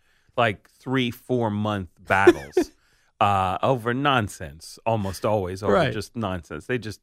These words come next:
Speaker 1: you know, didn't like each other sometimes
Speaker 2: Yeah.
Speaker 1: for a long period of time. Uh, so, yeah, there were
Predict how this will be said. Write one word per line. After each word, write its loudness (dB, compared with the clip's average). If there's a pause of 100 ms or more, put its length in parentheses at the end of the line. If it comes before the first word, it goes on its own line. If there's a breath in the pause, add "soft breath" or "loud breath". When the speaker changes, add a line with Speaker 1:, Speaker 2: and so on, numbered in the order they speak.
(100)
Speaker 1:
you -6
know, -10
didn't -8
like 0
each -16
other -10
sometimes -18
Speaker 2:
Yeah. 0 (100)
Speaker 1:
for 2
a 2
long -4
period -6
of -12
time. -10 (440)
Uh, 2
so, -4
yeah, -2
there -4
were -4